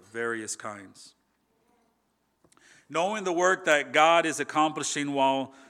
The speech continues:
you stand the test should lead to praise, to honor,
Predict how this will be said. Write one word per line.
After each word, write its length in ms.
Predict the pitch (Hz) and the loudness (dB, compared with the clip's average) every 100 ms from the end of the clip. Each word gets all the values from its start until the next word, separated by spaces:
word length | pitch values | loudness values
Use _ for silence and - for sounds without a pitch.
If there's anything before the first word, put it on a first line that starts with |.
| _ | _
you 160 | 127 135 | -12 -6
stand 440 | - 156 151 151 | -4 0 0 -2
the 60 | 143 | -6
test 560 | - 127 123 - - _ _ _ - | -4 -4 -4 -8 -14 _ _ _ -12
should 300 | - 156 139 | -4 -4 -2
lead 580 | 160 165 165 165 143 - _ _ _ - | -4 -4 -6 -8 -12 -20 _ _ _ -14
to 120 | 139 | -12
praise, 760 | - 156 160 170 180 165 - - _ _ _ _ _ | -4 -2 -2 -4 -6 -10 -16 -20 _ _ _ _ _
to 120 | - 135 | -6 0
honor, 640 | 139 156 160 160 160 | 0 0 -4 -8 -12